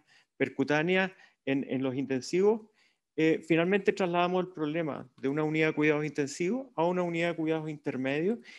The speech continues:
y con pacientes con una falla respiratoria que es más larga de lo habitual, con estadías que habitualmente nosotros teníamos estadías promedio dentro de la unidad alrededor de cuatro o cinco días y hemos subido a promedios de quince días. Esa es un poco la realidad nuestra.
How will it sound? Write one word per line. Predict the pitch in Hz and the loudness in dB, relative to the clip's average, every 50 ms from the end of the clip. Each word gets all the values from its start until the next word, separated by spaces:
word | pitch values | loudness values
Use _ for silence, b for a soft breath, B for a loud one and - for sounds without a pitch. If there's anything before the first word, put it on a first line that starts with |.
| B B | B B
y | _ 165 160 | _ 2 4
con | 180 185 185 | 4 4 2
pacientes | - 185 - 214 208 214 - 226 | 0 2 4 4 4 4 2 -2
con | 214 190 180 | 0 0 0
una | 190 196 190 | 0 0 -2
falla | 180 - 196 196 202 208 214 214 214 - _ _ | -2 -2 0 2 2 2 2 0 -4 -12 _ _
respiratoria | - 156 160 - 170 156 151 147 160 165 175 175 190 196 196 196 196 b b b b _ _ _ | -4 -4 -4 -2 -2 -2 0 0 2 0 2 2 2 2 2 0 -4 b b b b _ _ _
que | 170 175 | 2 4
es | 160 | 4
más | 165 165 151 143 | 0 -4 -4 0
larga | 151 170 180 196 190 208 208 | 0 2 2 2 2 0 0
de | 202 | 2
lo | 202 196 196 | 2 2 2
habitual, | 190 190 185 185 185 190 202 233 240 B B B B B B B B B _ _ _ _ _ _ _ _ _ _ _ _ _ _ _ _ _ _ | 2 0 2 4 4 4 4 2 0 B B B B B B B B B _ _ _ _ _ _ _ _ _ _ _ _ _ _ _ _ _ _
con | - 135 135 | 2 4 4
estadías | 135 135 - 135 127 131 143 165 180 185 185 180 | 4 2 2 2 2 4 4 4 4 2 0 -2
que | - 165 160 156 160 - - - - | 2 4 4 4 4 2 -2 0 0
habitualmente | 127 123 131 131 170 180 214 247 254 214 - | 2 2 2 2 2 2 4 2 2 0 -2
nosotros | 160 147 - 143 - - | -6 -4 -4 -6 -8 -6
teníamos | - 143 143 156 160 160 156 143 | -6 -2 0 0 0 0 0 -2
estadías | 143 - 143 135 135 143 156 165 160 | -4 -4 -2 -2 0 0 0 -2 -4
promedio | - - 131 131 139 156 165 170 165 | -6 -8 -6 -4 -2 -2 -2 -2 -2
dentro | 147 160 156 - - 147 | -2 -4 -6 -6 -4 -4
de | |
la | 147 | -4
unidad | 147 139 135 135 143 151 160 160 160 | -2 -2 -2 -2 0 0 0 0 0
alrededor | 151 131 139 139 147 156 156 | -2 -2 -2 -2 0 0 0
de | 143 147 143 | -2 -4 -2
cuatro | - 151 165 160 165 | -2 -2 -2 -2 -6
o | 156 | -10
cinco | - - 165 160 - - 143 | -6 -6 -8 -6 -2 -2 0
días | 147 151 170 185 185 170 | 2 2 2 2 0 0
y | 165 175 | 0 -2
hemos | 175 180 170 - | -2 -2 -6 -6
subido | - 147 147 160 175 180 | -6 -4 0 0 0 0
a | 180 | 0
promedios | 180 156 147 147 160 170 170 170 165 | 0 -2 -2 0 0 0 -2 -4 -4
de | - 139 131 | -4 -6 -4
quince | 135 156 156 156 - 156 143 | -2 -4 -4 -4 -4 -4 -2
días. | 135 120 104 - - B B B B B B B B B B B _ | -2 -4 -6 -8 -12 B B B B B B B B B B B _
Esa | - 175 - 202 196 | 0 4 6 6 6
es | 190 | 6
un | 190 185 | 4 2
poco | - 185 170 - 185 | 0 0 2 4 2
la | 180 180 | 2 2
realidad | 165 160 160 151 147 156 165 165 165 | 0 0 -2 -2 0 -2 -2 -2 -2
nuestra. | 180 202 175 - _ - - - | -4 -6 -8 -10 _ -20 -20 -20